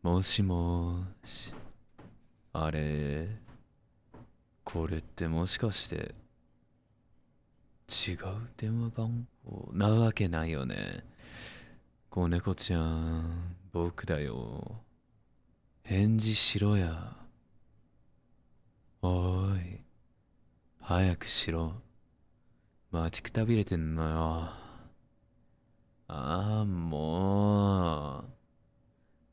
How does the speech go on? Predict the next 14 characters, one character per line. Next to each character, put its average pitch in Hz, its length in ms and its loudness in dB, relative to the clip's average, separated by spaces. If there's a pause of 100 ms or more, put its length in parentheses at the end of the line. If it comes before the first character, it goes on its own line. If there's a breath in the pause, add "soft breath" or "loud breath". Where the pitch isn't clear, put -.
(680)
あー、 - 640 -10
待 90 200 -10
て - 100 -6
よ。 92 260 -8 (2000 loud breath)
本 113 420 0 (340)
当 117 300 2
に 117 300 2 (1120)
番 113 320 4
号 101 380 2 (320)
間 90 160 -4
違 - 20 -4 (420)
っ 101 60 0 (460)
て 87 120 -8
る。 - 300 -10